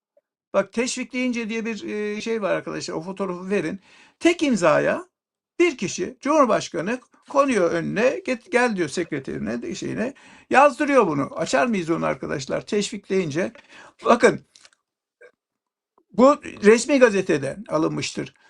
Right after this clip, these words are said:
Konya elinde yapılacak olan direkt soğutmalı slab döküm yöntemiyle sıcak veya işte haddelenmiş yassı yapacak proje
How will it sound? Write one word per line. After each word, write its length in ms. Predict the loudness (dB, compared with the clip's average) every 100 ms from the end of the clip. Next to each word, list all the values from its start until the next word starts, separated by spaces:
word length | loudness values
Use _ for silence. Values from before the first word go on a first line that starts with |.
| _ _
Konya 340 | 6 8 6
elinde 340 | 2 2 0 6
yapılacak 600 | 4 6 2 4 2 4
olan 440 | 2 4 2 0
direkt 300 | 2 4 4
soğutmalı 760 | 0 2 2 2 0 2 4 4
slab 440 | 2 2 2 2
döküm 360 | -4 -2 -2 -2
yöntemiyle 600 | -2 -2 -2 -2 0 -2
sıcak 460 | -4 0 0 0 -4
veya 260 | -4 -2
işte 240 | -4 -2 -2
haddelenmiş 720 | -2 -2 -2 -2 -2 -4 -2
yassı 360 | -2 -2 -8 -8 -8 -8 -6
yapacak 580 | -6 -6 0 2 0 -4
proje 520 | 4 4 4 2 0